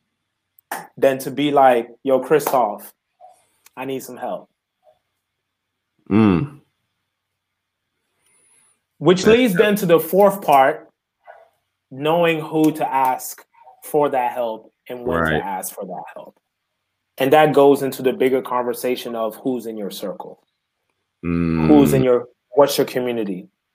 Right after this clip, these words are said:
Speaker 1: What's your support system? Who are those people? 'Cause not everybody is your folks.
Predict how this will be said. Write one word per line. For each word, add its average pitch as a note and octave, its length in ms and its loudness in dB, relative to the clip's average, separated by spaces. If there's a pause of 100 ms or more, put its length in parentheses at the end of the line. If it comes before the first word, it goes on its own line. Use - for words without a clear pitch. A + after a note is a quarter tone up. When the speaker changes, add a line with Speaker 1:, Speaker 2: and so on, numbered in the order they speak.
Speaker 1:
What's C#3+ 280 0
your C3+ 80 -2
support - 460 -2
system? - 500 -12 (1080)
Who D3+ 200 4
are C#3 120 4
those B2+ 240 2
people? - 420 -8 (360)
'Cause B2+ 140 -4
not D3+ 200 4
everybody C#3 640 4
is A2+ 100 -4
your A#2 200 -2
folks. - 520 -8